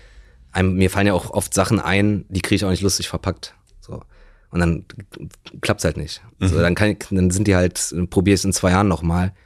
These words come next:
Speaker 1: wenn ich besser geworden bin oder so. Aber, ähm,
Speaker 2: Das heißt, du hast ein Thema und denkst, darüber sollte ich, das wär eigentlich
Speaker 1: Genau.
Speaker 2: gut, wenn ich das hinkriege.
Speaker 1: Ja, ja.
Speaker 2: Aber ich find nicht einen Weg,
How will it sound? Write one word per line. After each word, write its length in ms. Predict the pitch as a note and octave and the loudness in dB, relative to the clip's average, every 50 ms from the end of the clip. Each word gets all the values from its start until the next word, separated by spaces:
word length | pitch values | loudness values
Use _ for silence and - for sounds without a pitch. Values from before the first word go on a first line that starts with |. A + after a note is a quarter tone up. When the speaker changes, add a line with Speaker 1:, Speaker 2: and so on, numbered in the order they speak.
| _ _ _ _ _ _ _ | _ _ _ _ _ _ _
Speaker 1:
wenn 140 | - E2+ E2 | -4 -2 -2
ich 100 | D#2+ - | 0 2
besser 240 | - F#2+ - F#2+ E2+ | 0 2 2 2 2
geworden 340 | E2+ D#2+ E2+ F2 E2+ D#2+ E2 | 2 0 0 0 0 2 0
bin 160 | E2 D2+ C2+ | 0 0 0
oder 140 | E2 E2 E2 | 0 0 0
so. 200 | F2 F2+ F#2+ A2+ - _ _ _ _ _ _ _ _ _ _ _ _ _ _ | 0 -2 -2 -4 -6 _ _ _ _ _ _ _ _ _ _ _ _ _ _
Aber, 460 | - F2+ D#2+ E2+ E2+ F2 F2 E2+ - - | -4 -2 0 0 2 2 0 0 0 0
ähm, 480 | F2+ F2 E2 E2 F2 F2 E2+ D#2 D2+ - - | 2 2 4 4 2 2 0 -2 -6 -6 -4
Speaker 2:
Das 140 | G#2+ - | -4 0
heißt, 200 | G#2+ A2+ A2 - | 0 0 0 2
du 60 | A2 G2+ | 0 0
hast 180 | G2 - - | 0 0 -2
ein 80 | G#2+ G2 | -4 -4
Thema 560 | - A2+ A2+ B2 C3+ C3 B2+ C3 C3+ C3+ C3 - _ _ _ | -2 -2 0 0 0 0 -2 -2 -2 -4 -8 -12 _ _ _
und 120 | G2 F2+ | -6 -2
denkst, 200 | G#2 G2+ G2 - - | -2 -2 -2 -2 -2
darüber 360 | - G2 G#2 A2+ G#2+ A2 G#2 | 0 0 2 2 2 0 0
sollte 280 | F#2 G2+ G2 F#2 G2+ G2 | 2 0 0 0 -2 -4
ich, 280 | - - - - - - | -6 -6 -8 -10 -12 -12
das 180 | - - - - | -10 -10 -8 -6
wär 80 | A#2 G#2+ | -6 -2
eigentlich 120 | G2+ G#2+ | 0 2
Speaker 1:
Genau. 160 | G#2 G2+ F#2+ F#2+ | 4 4 4 4
Speaker 2:
gut, 100 | A#2+ - | 4 2
wenn 100 | G#2+ G#2 | 2 0
ich 100 | G2 - | 0 -2
das 160 | G#2+ F#2+ - | -4 -4 -2
hinkriege. 340 | G#2+ A#2 B2+ - - G2 G2 | 0 0 0 2 2 2 2
Speaker 1:
Ja, 80 | F2+ C3 | 2 0
ja. 140 | C3+ B2+ - - - - - - - | -2 -4 -8 -12 -20 -20 -20 -16 -6
Speaker 2:
Aber 180 | - F#2 F#2+ | -2 0 0
ich 100 | F#2 - | 0 0
find 200 | - - B2 A2+ | 2 2 2 2
nicht 200 | A#2+ A#2 G#2 - | 2 2 0 0
einen 140 | A2+ G#2 F2+ | 0 0 2
Weg, 200 | G2 A2 A#2+ A#2+ | 2 2 2 0